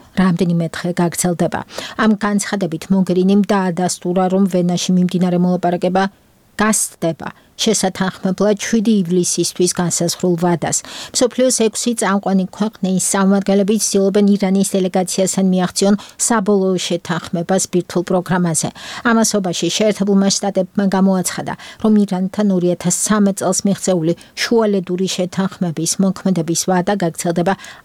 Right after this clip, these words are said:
ათი ივლისამდე, რაც ნიშნავს, რომ ათი ივლისი განისაზღვრა მორიგ ვადად ირანის ბირთვულ პროგრამაზე საბოლოო შეთანხმების დასადებად. ავღანეთში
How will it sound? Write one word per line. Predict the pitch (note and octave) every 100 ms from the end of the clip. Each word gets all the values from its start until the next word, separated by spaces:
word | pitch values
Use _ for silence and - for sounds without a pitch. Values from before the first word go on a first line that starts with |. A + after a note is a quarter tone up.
| G#3
ათი | G3+ - F#3
ივლისამდე, | F3+ F3 - G3 G3 F#3+
რაც | E3+ - F#3
ნიშნავს, | - G#3 - - -
რომ | A#3+ A3 G#3+
ათი | - A#3+
ივლისი | F#3 F3+ F3+ - G3 F#3
განისაზღვრა | F3 F3 - E3+ F3+ - F#3+
მორიგ | G3+ G#3 G3+ D3
ვადად | G3 F3 D3+ - - -
ირანის | G#3 F#3 F3 -
ბირთვულ | E3+ - F#3 -
პროგრამაზე | E3 E3+ E3+ E3 - - -
საბოლოო | G3 F3 F3 E3 D#3+ -
შეთანხმების | E3+ - E3 - D#3 D#3 D#3+ - -
დასადებად. | C#3+ - - - - - - - - - - - - - -
ავღანეთში | A#3 A#3 B3 G#3+ -